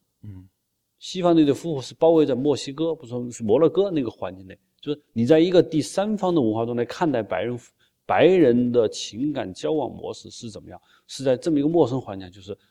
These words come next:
Speaker 2: 他会发现那对夫妻的情感，一些不同的孤立，那个无缘的那个，在那种环境下，会让，可能会让评论觉得，哎呀，我们的文化在这个环境下，我们看得更清楚、更清晰。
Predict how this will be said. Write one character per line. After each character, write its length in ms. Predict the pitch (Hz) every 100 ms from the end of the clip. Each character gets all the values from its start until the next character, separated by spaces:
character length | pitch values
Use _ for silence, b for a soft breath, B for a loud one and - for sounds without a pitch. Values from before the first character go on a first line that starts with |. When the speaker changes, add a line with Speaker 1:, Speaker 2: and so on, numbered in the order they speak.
| _
Speaker 2:
他 140 | 147
会 80 | 139
发 180 | 131 147
现 180 | 135 101 _ _ _ _ _ _ _ _ _ _ _ _ _ _ _
那 160 | 147 165
对 140 | 139
夫 220 | - 170
妻 100 | 156
的 100 | 143
情 240 | - - 110
感， 160 | 107
一 60 | 107
些 80 | 117
不 140 | 104
同 100 | 104
的 80 | 104
孤 360 | 104 143 180 202
立， 260 | 180 92 -
那 100 | 113
个 80 | 104
无 280 | 92 117 131
缘 260 | - 95
的 100 | 110
那 120 | 117
个， 100 | 107
在 140 | 98 139
那 260 | 190 262
种 100 | 151
环 260 | 90 95 95
境 120 | 98
下， 240 | 90 95 - _ _ _ _ _
会 220 | _ 160
让， 200 | 147 127
可 160 | - 104
能 140 | 117
会 160 | 123 139
让 140 | 123
评 240 | 107 - 110
论 120 | 117
觉 140 | 101
得， 160 | 110 113 _ _ _ _ _ _
哎 120 | - 110
呀， 100 | 92
我 120 | 101 98
们 120 | 117
的 80 | 113
文 180 | 92
化 140 | 104 107
在 100 | 113
这 140 | 175
个 100 | 139
环 160 | - 90
境 80 | 90
下， 80 |
我 60 | 92
们 80 | 107
看 160 | -
得 60 | 131
更 180 | - 123
清 300 | - 175 196
楚、 120 | 151
更 160 | 104 98
清 220 | - 151
晰。 240 | - 147